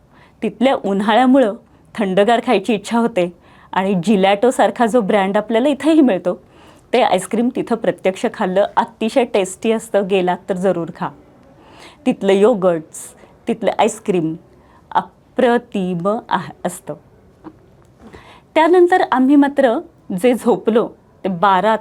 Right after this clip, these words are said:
तास जवळजवळ झोपलो, कारण की प्रवास पूर्ण रात्रभर झालेला होता. दुसरं आम्हाला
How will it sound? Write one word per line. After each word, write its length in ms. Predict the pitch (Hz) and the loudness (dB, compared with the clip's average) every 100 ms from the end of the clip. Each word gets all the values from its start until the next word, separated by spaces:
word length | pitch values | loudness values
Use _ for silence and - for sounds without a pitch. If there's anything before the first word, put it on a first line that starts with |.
| - | -2
तास 200 | 190 220 226 - 262 - | -2 -2 -4 -16 -18 -6
जवळजवळ 560 | 190 180 190 180 190 190 | 0 2 2 2 -2 -2
झोपलो, 400 | 185 - 180 170 | -4 -6 -6 -4
कारण 300 | 180 180 175 | -2 -2 -2
की 120 | 214 - | -6 -4
प्रवास 380 | - 185 214 262 | 0 2 2 0
पूर्ण 260 | - 254 202 | -2 0 0
रात्रभर 500 | 208 165 - 160 214 | -2 -2 -4 -4 -2
झालेला 400 | 202 185 156 156 | -2 -2 -4 -6
होता. 280 | 165 - - _ _ _ _ - - - - - _ _ _ - | -10 -12 -16 _ _ _ _ -20 -20 -20 -20 -20 _ _ _ 0
दुसरं 300 | 294 302 415 | 0 2 2
आम्हाला 320 | 403 359 359 | 2 2 0